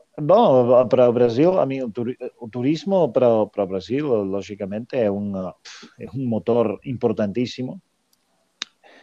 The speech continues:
Eh, eu penso que, que é uma oportunidade,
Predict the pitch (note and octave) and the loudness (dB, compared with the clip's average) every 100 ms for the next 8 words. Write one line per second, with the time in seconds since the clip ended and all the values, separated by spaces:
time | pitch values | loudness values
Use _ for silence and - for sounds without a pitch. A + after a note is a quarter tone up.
0 | _ _ A#2+ A#2+ A#2+ A#2+ A#2 C#3+ C#3+ D#3 | _ _ 4 6 8 6 6 2 4 2
1 | C#3 C#3 A#2+ - A2+ A2 G2 _ _ _ | 4 4 4 2 2 2 -2 _ _ _
2 | _ _ _ B2+ B2+ C#3+ C3+ C3 A#2 A#2+ | _ _ _ -6 -4 0 0 -2 -4 -6
3 | G2+ G2+ E2+ | -4 -6 -8